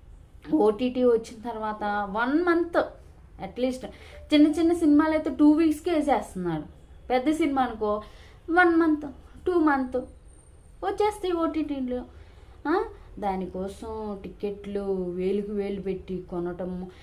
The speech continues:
మనం స్పెండ్ చేసే పదిహేను వందలు, రెండు వేలు వాళ్ళు జమ చేసుకుంటారు.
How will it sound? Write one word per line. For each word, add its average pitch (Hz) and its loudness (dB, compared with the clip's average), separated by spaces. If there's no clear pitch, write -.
మనం 202 -4
స్పెండ్ 208 -6
చేసే 247 2
పదిహేను 220 -6
వందలు, 220 -4
రెండు 208 0
వేలు 226 4
వాళ్ళు 185 2
జమ 254 6
చేసుకుంటారు. 202 2